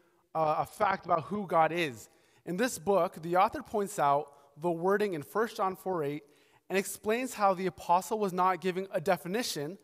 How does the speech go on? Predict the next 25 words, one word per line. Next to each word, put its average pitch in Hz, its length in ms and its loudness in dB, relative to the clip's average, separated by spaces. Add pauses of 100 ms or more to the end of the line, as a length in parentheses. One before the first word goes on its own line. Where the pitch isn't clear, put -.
(440)
and 160 80 -8
he 208 80 -2
states, - 540 -6 (320)
"Had 185 240 4
the 240 100 -2
apostle 247 580 2
declared 165 840 -4
that 156 240 4
love 156 340 0
is 165 160 -4
what 160 460 0
God 143 260 4
is, 131 320 -6 (420)
we 202 180 -2
would 233 120 -2
be 220 140 -4
forced 220 440 -2
to 254 140 -10
infer 147 480 -2 (100)
that 151 220 -2
God 160 420 4
is 156 240 -6
what 139 400 -2
love 131 320 -6
is. 170 400 -4